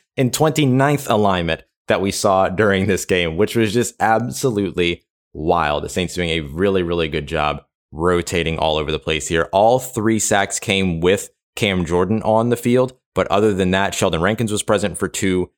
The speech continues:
and Carl Granderson was present for two. Outside of that, you had a mix of Trey Hendrickson, Marcus Hunt, Malcolm Brown, and David Onyemata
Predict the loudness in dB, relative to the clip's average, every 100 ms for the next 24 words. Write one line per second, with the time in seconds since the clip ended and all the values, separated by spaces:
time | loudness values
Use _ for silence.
0 | _ -4 -2 -2 -2 -2 0 0 -2 -4
1 | -4 -6 -4 -6 -6 -10 -8 -6 -2 -2
2 | -2 -2 0 -2 -2 -4 -2 -2 -4 -6
3 | -4 -2 -2 -4 -4 -4 -2 -2 -4 -4
4 | -4 -4 -4 -2 -4 -4 -2 -2 -2 -2
5 | -2 -2 -2 -4 -2 0 0 -2